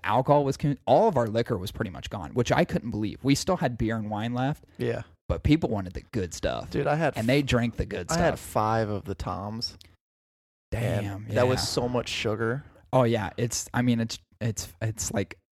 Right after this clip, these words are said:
Speaker 1: a pure, which, by the way, you're welcome, though, because I picked out diet ginger beer and not
Speaker 2: Yeah.
Speaker 1: the regular.
Speaker 2: Dude, if
Speaker 1: The
Speaker 2: it was
Speaker 1: regular stuff
Speaker 2: regular,
Speaker 1: would
Speaker 2: I'd been,
Speaker 1: fuck.
Speaker 2: I would have, I, I was getting a headache at one,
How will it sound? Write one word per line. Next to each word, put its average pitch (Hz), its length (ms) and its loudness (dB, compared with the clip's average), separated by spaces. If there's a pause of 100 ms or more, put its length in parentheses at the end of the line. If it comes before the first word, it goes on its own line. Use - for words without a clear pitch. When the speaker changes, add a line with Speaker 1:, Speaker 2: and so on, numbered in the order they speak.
Speaker 1:
a 107 120 2
pure, 113 440 -2
which, 165 300 0
by 208 140 2
the 131 80 4
way, 123 320 4 (400)
you're 117 180 4
welcome, 127 380 4
though, 175 320 2 (160)
because 117 360 4
I 117 300 2
picked - 360 -2
out 104 400 -2 (380)
diet 123 460 0 (320)
ginger 147 320 2
beer 151 460 2
and 110 180 0
not 107 160 2
Speaker 2:
Yeah. - 60 2
Speaker 1:
the - 80 4
regular. 117 260 2
Speaker 2:
Dude, 120 80 2
if 123 60 -4
Speaker 1:
The 120 60 8
Speaker 2:
it - 20 6
was 120 80 6
Speaker 1:
regular 156 260 6
stuff 120 200 4
Speaker 2:
regular, 120 80 4
Speaker 1:
would 120 80 2
Speaker 2:
I'd 120 200 6
been, 113 120 2
Speaker 1:
fuck. 127 200 2 (120)
Speaker 2:
I 127 140 6
would 131 120 6
have, 127 100 -4 (160)
I, 131 140 0 (100)
I 160 80 8
was 185 140 4
getting 175 240 0
a 95 40 -2
headache 120 440 2
at - 120 -2
one, 113 340 2